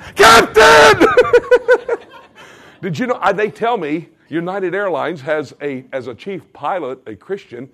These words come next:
he will not put two Christians, captain and co-captain, on an airplane. Because of the rapture happens, psh, the plane goes down. They gotta save the money. They're in bad financial trouble as it is, you know. <laughs> But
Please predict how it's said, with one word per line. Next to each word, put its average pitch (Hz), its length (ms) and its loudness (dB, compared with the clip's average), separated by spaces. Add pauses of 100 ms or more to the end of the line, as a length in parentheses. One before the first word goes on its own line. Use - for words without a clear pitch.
(200)
he 202 140 -12
will 160 140 -10
not 175 220 -12
put 156 200 -20
two 175 120 -12
Christians, 139 540 -14
captain 151 400 -10
and 123 80 -16
co-captain, 127 540 -10
on 151 120 -10
an 175 80 -12
airplane. 110 440 -14 (1600)
Because 180 260 0
of 180 80 -4
the 175 80 -4
rapture 185 300 -2
happens, 247 300 2
psh, - 240 -8
the 160 100 -14
plane 180 260 -6
goes 196 240 -2
down. 262 320 -6
They 175 100 -4
gotta 151 200 -4
save 185 260 -6
the 202 80 -4
money. 269 220 -2
They're 165 180 0
in 127 240 -6
bad 175 320 0
financial 180 420 -8
trouble 196 300 -6
as 190 80 -6
it 247 100 -2
is, 247 400 0
you 107 120 -10
know. 120 260 -12
<laughs> - 2250 -20
But 220 220 -2